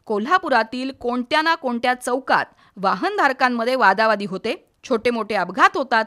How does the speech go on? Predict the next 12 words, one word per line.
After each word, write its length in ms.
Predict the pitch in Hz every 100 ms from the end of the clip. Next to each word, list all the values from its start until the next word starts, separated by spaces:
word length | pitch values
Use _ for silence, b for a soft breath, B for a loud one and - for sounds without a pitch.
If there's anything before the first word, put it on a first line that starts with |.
| - B B
आणि 160 | 269
त्याला 260 | 262 262 262
बेशिस्त 580 | 226 220 - 277 - 262
वाहनधारकच 1200 | 269 214 202 262 262 233 190 214 220 285 330
कारणीभूत 500 | - 262 247 220 233
असतात. 240 | 190 - - _ _ _ _ b b b b
त्यामुळं 300 | 320 349 359
कोल्हापुरातील 920 | 370 294 254 320 427 349 320 320 339
वाहतूक 420 | 330 262 240 330 320
व्यवस्था 440 | 262 262 - 302
सुधारायची 560 | 285 220 254 247 240 233
असेल 340 | 208 247